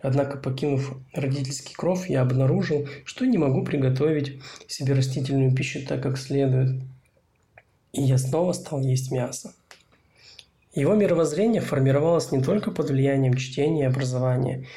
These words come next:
Ежедневно, вернувшись из школы, он с головой уходил в мир любящих Сион, которым проникался все больше и больше. Между ним и отцом царило полное согласие. Виктор устраивался рядом с ним на кровати и все вечера напролет учил сына географии и истории.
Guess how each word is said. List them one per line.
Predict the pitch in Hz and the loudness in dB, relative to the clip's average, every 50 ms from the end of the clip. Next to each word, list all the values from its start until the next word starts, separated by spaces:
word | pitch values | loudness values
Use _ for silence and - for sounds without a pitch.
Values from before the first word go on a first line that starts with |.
| - - - _ _ - | -20 -20 -20 _ _ -4
Ежедневно, | 151 139 131 135 135 131 143 175 196 185 151 | -2 -2 0 2 2 2 2 2 2 2 2
вернувшись | 127 131 135 131 139 160 156 - - - - - | 2 2 2 4 2 2 0 -2 -4 -6 -6 -6
из | 127 | -6
школы, | - - - - - 170 190 196 175 143 - - - - - | -6 -6 -6 -2 0 0 2 2 2 0 0 -2 -6 -12 -8
он | - - 214 233 208 | -4 0 0 2 2
с | 165 | 2
головой | 139 139 139 139 135 165 180 175 | 2 2 2 4 4 4 2 2
уходил | 147 131 - 147 127 131 139 | 2 0 0 0 2 2 2
в | 135 127 | 4 4
мир | 131 135 139 139 - | 4 4 4 2 0
любящих | 139 131 139 139 139 135 131 - - 127 - | 0 2 2 2 2 0 -2 -4 -6 -10 -10
Сион, | - - - 131 131 135 135 131 131 131 131 131 - - - _ | -10 -6 -2 0 2 2 2 2 0 -2 -4 -8 -12 -16 -20 _
которым | - - - - 139 135 131 127 | -8 -6 -4 -2 0 0 0 0
проникался | 131 135 131 131 131 131 135 139 139 131 - - | 0 2 2 2 2 2 0 0 -2 -2 -4 -6
все | 127 - - - | -10 -10 -6 -4
больше | 127 131 131 131 127 - - 131 | 0 2 2 2 2 0 -2 -2
и | 127 127 | -2 0
больше. | 127 127 127 127 127 127 - - - - - _ _ _ _ _ _ _ _ _ - | 0 0 2 0 0 0 -2 -6 -10 -12 -14 _ _ _ _ _ _ _ _ _ -4
Между | 156 147 170 170 147 143 151 | 0 0 0 0 0 0 2
ним | 165 190 190 170 | 2 2 2 2
и | 156 | 2
отцом | 143 131 135 - 196 202 190 185 | 2 0 0 0 -2 -2 -2 -4
царило | - - 135 135 131 127 127 131 | -2 -2 0 2 4 2 2 2
полное | 131 185 208 226 214 180 151 | 0 0 0 0 -2 -2 -4
согласие. | - - - 131 123 127 123 123 123 127 - - - - - - _ _ _ - | -4 -4 -2 0 0 2 0 0 -2 -2 -6 -8 -10 -12 -12 -20 _ _ _ -2
Виктор | 165 190 214 - - 151 | 0 0 0 -2 -2 -2
устраивался | 147 143 139 - 170 165 165 156 143 139 131 135 - 147 | -2 -2 -2 0 0 2 2 4 4 2 0 0 -2 -2
рядом | 151 151 151 147 139 | 0 0 2 0 0
с | 135 - | -2 -2
ним | - 151 143 | -2 0 2
на | 139 131 | 2 2
кровати | 127 131 - 135 151 196 233 226 - 180 | 2 0 0 2 2 2 0 0 -2 -4
и | - - - 160 | -8 -8 -8 -8
все | 131 - - 208 | -8 -4 -2 -2
вечера | 202 180 - - - 143 143 | -2 -2 -2 -2 -2 -2 0
напролет | 139 135 135 131 127 139 139 160 214 - - | 0 0 -2 -2 -4 -4 -2 -2 -4 -4 -4
учил | - 135 - - 151 135 | -6 -6 -6 -6 -6 -6
сына | 135 - 160 156 143 | -6 -4 -2 0 0
географии | 135 131 - - - 160 147 180 180 - - 139 | 0 0 -2 -2 0 0 0 0 0 -2 -2 -2
и | |
истории. | 131 131 - - 139 139 131 - - - | -2 -4 -4 -4 -4 -4 -4 -4 -6 -10